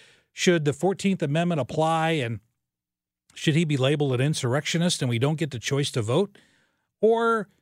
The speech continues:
in the interest of democracy, should Trump be allowed to be on the ballot so that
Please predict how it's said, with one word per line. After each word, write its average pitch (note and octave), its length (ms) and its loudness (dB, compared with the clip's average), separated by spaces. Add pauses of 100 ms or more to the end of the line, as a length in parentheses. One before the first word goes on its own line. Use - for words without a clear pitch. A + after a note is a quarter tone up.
(300)
in F#3+ 120 2
the G3 120 2
interest G#3 300 0
of E3 120 0
democracy, D3 1000 0 (520)
should F3 500 0
Trump G3+ 340 0
be G3 80 2
allowed G3 420 2
to F#3+ 60 0
be C#3 160 0
on B2 100 0
the A#2 80 -2
ballot A2 420 -2
so F#3+ 180 2
that D#3+ 180 0